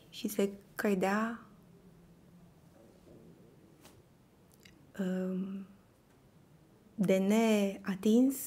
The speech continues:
Și totuși, la un moment dat, a mers către mântuire.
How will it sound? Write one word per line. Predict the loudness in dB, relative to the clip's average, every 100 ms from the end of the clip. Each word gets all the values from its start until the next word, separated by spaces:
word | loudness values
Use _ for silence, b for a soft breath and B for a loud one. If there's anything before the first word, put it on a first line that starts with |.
| -14 -18 -20 B B B B B B B B -20 -20 -20 -20 -20 -20 -20 -20 -20 -20 -20 -20 -20 -12
Și | -6 -2 0
totuși, | 2 2 2 0 0 -8 -14 -20 -20 -20 -20 -4
la | 2 4
un | 4
moment | 4 4 2 2 2
dat, | 2 2 -2 -12 -18 -20 _ b b b b b b b _ _ -4
a | 0
mers | 2 0 -2
către | -4 -4 -2 -2
mântuire. | -2 -4 -4 -2 2 2 0 -6